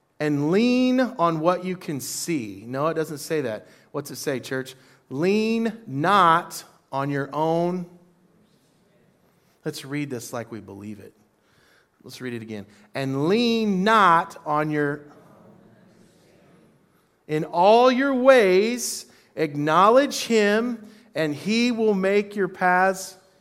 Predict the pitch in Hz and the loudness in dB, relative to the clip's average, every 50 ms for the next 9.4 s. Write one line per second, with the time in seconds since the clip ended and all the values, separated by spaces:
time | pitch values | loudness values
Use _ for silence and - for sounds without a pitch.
0 | _ _ _ _ _ _ _ _ _ _ _ _ _ _ _ _ _ _ _ _ | _ _ _ _ _ _ _ _ _ _ _ _ _ _ _ _ _ _ _ _
1 | _ _ _ _ _ _ _ _ _ _ _ _ _ _ _ _ _ _ _ _ | _ _ _ _ _ _ _ _ _ _ _ _ _ _ _ _ _ _ _ _
2 | _ _ _ _ _ _ _ _ _ _ _ _ _ _ _ _ _ _ _ - | _ _ _ _ _ _ _ _ _ _ _ _ _ _ _ _ _ _ _ -20
3 | - - - - - - - _ _ _ _ _ - 123 143 147 135 143 143 135 | -20 -20 -20 -20 -20 -20 -20 _ _ _ _ _ -4 -2 -2 -2 -2 -4 -6 -6
4 | 117 - - 147 143 147 143 131 123 120 120 - - - - _ _ _ - 151 | -6 -8 -10 -8 -8 -8 -6 -8 -8 -8 -10 -12 -16 -16 -20 _ _ _ -16 -16
5 | 139 - - 120 120 117 117 131 135 131 117 - - _ _ _ - _ _ _ | -14 -12 -10 -10 -10 -10 -8 -8 -8 -8 -10 -14 -18 _ _ _ -20 _ _ _
6 | _ _ - - - - 190 196 214 233 233 220 - 175 170 175 180 190 196 190 | _ _ -20 -20 -8 -2 0 2 2 2 0 -2 -6 -6 -4 0 0 0 0 0
7 | 196 196 190 180 160 151 151 160 165 165 156 147 135 127 123 117 113 117 131 135 | 0 0 0 -2 -2 -2 0 0 2 2 2 0 -2 -4 -6 -8 -8 -6 -4 -4
8 | 139 143 143 139 139 123 113 104 110 135 135 131 123 120 113 110 107 113 123 127 | -2 -2 -2 -4 -4 -6 -8 -10 -8 -6 -6 -6 -6 -6 -8 -8 -6 -6 -4 -4
9 | 117 107 107 104 110 120 117 - | -4 -4 -6 -8 -10 -12 -14 -16